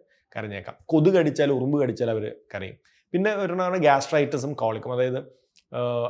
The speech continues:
അമ്മമാർ കഴിക്കുന്ന ചില ഭക്ഷണങ്ങൾ, ആ, ബ്രസ്റ്റ് മിൽക്ക് വഴി വന്ന് അവർക്ക് ഭയങ്കരമായിട്ട്, ആ, വയറ്റരിച്ചിൽ, ആ, ഇടയ്ക്ക് പിടിച്ച് പിടിച്ചുള്ള വേദന, അങ്ങനത്തെ പ്രശ്നങ്ങൾ ഉണ്ടാക്കി അവർക്ക് കരച്ചിലുണ്ടാവാം. ഇതിൻ്റെ ഒരു കൺഫ്യൂഷൻ എന്ന് പറഞ്ഞു കഴിഞ്ഞാൽ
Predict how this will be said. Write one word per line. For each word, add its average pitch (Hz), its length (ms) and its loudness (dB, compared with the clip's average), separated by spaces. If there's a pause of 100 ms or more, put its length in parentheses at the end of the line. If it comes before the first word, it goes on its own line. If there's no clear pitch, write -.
(100)
അമ്മമാർ 156 360 4
കഴിക്കുന്ന 143 500 0 (120)
ചില 143 180 4
ഭക്ഷണങ്ങൾ, 123 640 -2 (440)
ആ, 113 360 -6
ബ്രസ്റ്റ് 131 360 -4
മിൽക്ക് 139 200 -2
വഴി 131 160 2
വന്ന് 123 280 -2 (380)
അവർക്ക് 117 400 -4 (220)
ഭയങ്കരമായിട്ട്, 120 680 -4 (360)
ആ, 123 40 -4 (100)
വയറ്റരിച്ചിൽ, 120 460 -4 (400)
ആ, 120 40 -10 (1080)
ഇടയ്ക്ക് 117 240 -10
പിടിച്ച് 123 260 -8
പിടിച്ചുള്ള 120 280 -6
വേദന, 117 200 -6
അങ്ങനത്തെ 127 220 -8
പ്രശ്നങ്ങൾ 123 340 -12
ഉണ്ടാക്കി 120 260 -10
അവർക്ക് 117 220 -12 (360)
കരച്ചിലുണ്ടാവാം. 120 580 -4
ഇതിൻ്റെ 165 280 2
ഒരു 190 100 4 (260)
കൺഫ്യൂഷൻ 151 440 0
എന്ന് 160 120 -2
പറഞ്ഞു 139 180 0
കഴിഞ്ഞാൽ 131 280 -6